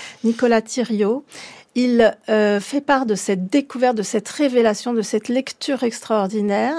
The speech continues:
Et bon, il sait que Thiriot a besoin d'argent et il lui suggère de traduire immédiatement ce texte. Pour lui, c'est un, une œuvre extraordinaire. Donc effectivement, il a été sensible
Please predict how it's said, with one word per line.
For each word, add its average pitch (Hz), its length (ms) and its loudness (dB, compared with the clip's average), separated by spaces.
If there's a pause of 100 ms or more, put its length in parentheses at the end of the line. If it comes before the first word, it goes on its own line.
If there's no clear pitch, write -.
(400)
Et 226 180 6
bon, 190 300 0
il 208 80 -6
sait 254 200 0
que 214 120 -4
Thiriot 214 480 2
a 185 80 4
besoin 196 360 -2
d'argent 190 360 0
et 262 80 2
il 214 100 2
lui 214 100 0
suggère 262 720 0
de 208 100 -4
traduire 254 640 -4
immédiatement 208 720 0
ce - 160 -10
texte. - 580 -6 (480)
Pour 233 140 4
lui, 254 220 4
c'est 226 260 0
un, 214 240 4
une 233 200 4
œuvre 247 200 2
extraordinaire. 190 840 0
Donc - 260 -12
effectivement, 190 500 -2
il 202 160 2
a 123 60 -2
été - 200 -6
sensible 185 760 -2